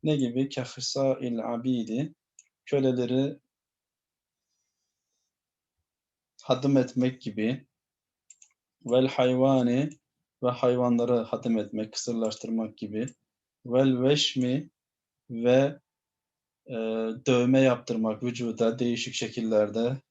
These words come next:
dövme yaptırarak Allah'ın yaratmış olduğu bedene zarar vererek, sırf insanlara gösteriş olması için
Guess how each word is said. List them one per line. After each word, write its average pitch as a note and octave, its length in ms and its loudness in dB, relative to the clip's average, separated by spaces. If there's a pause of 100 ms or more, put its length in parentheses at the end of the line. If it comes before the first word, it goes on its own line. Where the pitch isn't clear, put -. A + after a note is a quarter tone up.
dövme A#2 300 0
yaptırarak A2+ 600 -2
Allah'ın A#2 440 0
yaratmış A2+ 440 -4
olduğu G#2+ 380 -6
bedene A2+ 500 -2
zarar A#2 440 0
vererek, G2+ 640 -4
sırf - 320 -10
insanlara A2 500 -2
gösteriş G#2+ 520 -6
olması G#2+ 440 -6
için C#3 360 -8